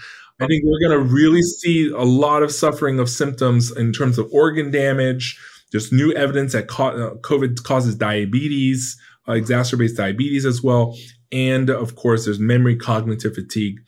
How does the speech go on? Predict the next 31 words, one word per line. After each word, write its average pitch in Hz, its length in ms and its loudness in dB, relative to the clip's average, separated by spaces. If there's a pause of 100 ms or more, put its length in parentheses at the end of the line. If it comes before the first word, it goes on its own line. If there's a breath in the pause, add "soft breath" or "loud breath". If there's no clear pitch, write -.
(520 loud breath)
But, 180 280 -2
uh, 170 80 0 (240)
even 320 300 4
addition 277 600 2
to, 202 140 -4
aside 262 360 0
from 160 200 0
long 131 340 2
covid 120 480 2
and 123 100 2
all 143 240 2
the 143 140 2
long-term 127 540 2
costs, 104 440 -4 (400 soft breath)
you're 170 300 2
actually 190 400 0
allowing 143 540 2
it 131 80 -4
to 123 100 -6
spread 131 320 0
even 120 260 2
more. 117 240 2 (400 loud breath)
And 170 200 2
the 147 140 0
other 233 200 4
thing 226 200 0
is, 165 120 0
if 131 160 -6
I 185 140 2
tell 226 360 0
you 120 300 -4